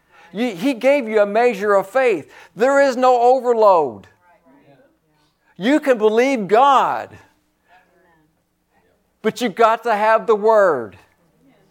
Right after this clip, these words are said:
You have to have scriptures. You can believe God. You put that hope, put your statement out in front. But saints, here's the key.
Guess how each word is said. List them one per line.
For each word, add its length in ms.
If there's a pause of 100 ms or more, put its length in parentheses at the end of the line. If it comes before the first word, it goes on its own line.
You 160
have 280
to 60
have 280
scriptures. 960 (960)
You 320
can 160
believe 500
God. 480
You 140
put 340
that 240
hope, 560
put 180
your 160
statement 680
out 260
in 160
front. 460 (800)
But 140
saints, 340
here's 300
the 100
key. 560